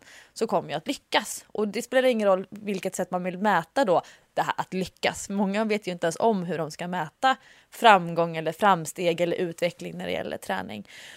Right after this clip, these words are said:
Men just det här att, att människor får inte samma resultat. Och vissa människor behöver göra jättemycket för att få ens en bråkdel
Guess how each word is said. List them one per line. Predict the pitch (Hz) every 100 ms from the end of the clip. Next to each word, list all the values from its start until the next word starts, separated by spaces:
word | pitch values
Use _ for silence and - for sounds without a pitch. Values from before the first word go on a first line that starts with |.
| - - - _ _
Men | - 247
just | 302 294
det | 254
här | 202 180
att, | 175 -
att | 180 - - - _ _
människor | 208 220 226 226 220 247 294
får | - - 175 180
inte | - 190 160 170
samma | - 185 160 156
resultat. | 160 - 165 240 190 269 - - _ -
Och | - 190 220
vissa | 294 302
människor | 294 269 233 214 190 233 277 _ _
behöver | 208 185 175 175
göra | 180 170 156 147 -
jättemycket | 175 170 262 - _ 220 247 - 156 147 180
för | 185
att | 175
få | - 196 190
ens | 185 180 185
en | 190
bråkdel | 196 220 180 - - - 208 285 175 190